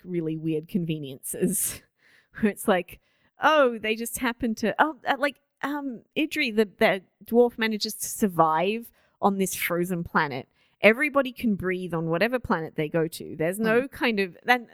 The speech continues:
Speaker 1: everybody can speak English. <laughs> And, like,
Speaker 2: Yeah.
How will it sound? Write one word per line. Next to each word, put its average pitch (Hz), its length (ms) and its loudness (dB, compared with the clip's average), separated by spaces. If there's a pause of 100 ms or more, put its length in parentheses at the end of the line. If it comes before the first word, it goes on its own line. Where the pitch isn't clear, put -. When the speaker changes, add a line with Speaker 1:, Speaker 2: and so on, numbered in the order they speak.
Speaker 1:
everybody 262 360 0
can 226 140 -2
speak - 280 -6
English. - 600 -4
<laughs> - 380 -18
And, - 180 2
like, - 480 -6
Speaker 2:
Yeah. 170 280 0